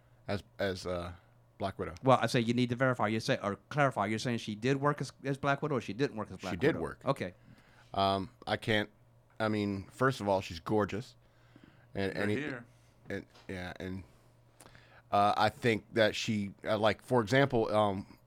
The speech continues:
Speaker 1: what was it, when, when they captured Loki?
Speaker 2: Right.
Speaker 1: It's like
Speaker 2: Oh, yes, in Avengers, and she goes
Speaker 1: Exactly.
Speaker 2: over
Speaker 1: I mean,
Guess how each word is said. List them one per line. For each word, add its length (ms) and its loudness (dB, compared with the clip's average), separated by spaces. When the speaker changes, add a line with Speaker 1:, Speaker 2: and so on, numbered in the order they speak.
Speaker 1:
what 140 -2
was 140 -2
it, 160 -8
when, 400 -4
when 140 -4
they 60 -2
captured 360 2
Loki? 440 2
Speaker 2:
Right. 220 0
Speaker 1:
It's 40 -12
like 280 12
Speaker 2:
Oh, 140 10
yes, 320 4
in 80 2
Avengers, 500 2
and 100 -2
she 120 -4
goes 160 4
Speaker 1:
Exactly. 380 10
Speaker 2:
over 120 6
Speaker 1:
I 40 4
mean, 320 -2